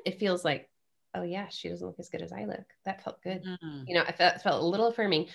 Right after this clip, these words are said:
Speaker 1: or
Speaker 2: Little,
Speaker 1: "Their sins
Speaker 2: yeah.
Speaker 1: are my sin." But for, in that moment, maybe for a second, just like a moment on the lips and a lifetime on the hips, <laughs> right? It's like,
Speaker 2: Uh-huh, uh-huh, uh-huh.
Speaker 1: it feels good. You know, maybe the gossip feels really good until you, like,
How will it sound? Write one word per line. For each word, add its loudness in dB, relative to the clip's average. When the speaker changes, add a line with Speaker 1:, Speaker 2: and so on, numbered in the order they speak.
Speaker 1:
or 4
Speaker 2:
Little, 4
Speaker 1:
"Their -4
sins -4
Speaker 2:
yeah. 2
Speaker 1:
are -2
my -6
sin." -8
But 8
for, 8
in 10
that 10
moment, 8
maybe 2
for 2
a 8
second, 6
just -2
like 8
a 6
moment 6
on 8
the 6
lips 6
and 6
a 8
lifetime 8
on 8
the 8
hips, 8
<laughs> 12
right? 12
It's 12
like, 12
Speaker 2:
Uh-huh, 12
uh-huh, 12
uh-huh. 10
Speaker 1:
it 2
feels 4
good. 12
You 12
know, 10
maybe 10
the 8
gossip 6
feels 4
really 6
good 8
until 4
you, 6
like, 6